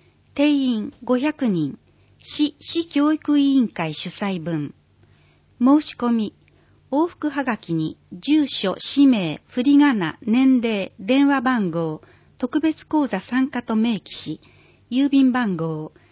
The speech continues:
二四三の零四三三、河原口六百七十六の二、海老名市立歴史資料収蔵館へ。三月十五日、木曜必着。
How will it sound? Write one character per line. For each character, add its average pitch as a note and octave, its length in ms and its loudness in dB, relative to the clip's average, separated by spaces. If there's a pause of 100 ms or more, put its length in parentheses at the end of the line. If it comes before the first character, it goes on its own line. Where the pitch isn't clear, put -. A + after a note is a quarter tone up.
(220)
二 D#4 280 8
四 D4+ 200 8
三 F3 400 -2
の E3 220 -4
零 D4 260 2
四 B3+ 220 4
三 F#3 280 -4 (120)
三、 D#3+ 260 -4 (480)
河 B3+ 200 0
原 C#4 200 0
口 A3+ 380 -6 (100)
六 A3 280 -4
百 D#4+ 220 2
七 C#4+ 280 6
十 F3+ 200 -4
六 E3+ 260 -4
の F3+ 180 2
二、 D#3 220 -2 (600)
海 A#3+ 120 0
老 D4+ 120 8
名 D#4 140 8
市 C#4+ 160 -2
立 G3+ 400 -6
歴 A#3 300 -2
史 D#4+ 140 -2
資 C#4 180 0
料 C4+ 200 4
収 B3 300 -2
蔵 G#3 200 0
館 D#3 340 0
へ。 D3+ 160 -4 (840)
三 D#4+ 200 6
月 B3+ 220 0
十 A3 240 0
五 G#3+ 140 2
日、 - 400 -4
木 A#3 320 2
曜 C4 180 4
必 - 160 -12 (100)
着。 E3 360 -8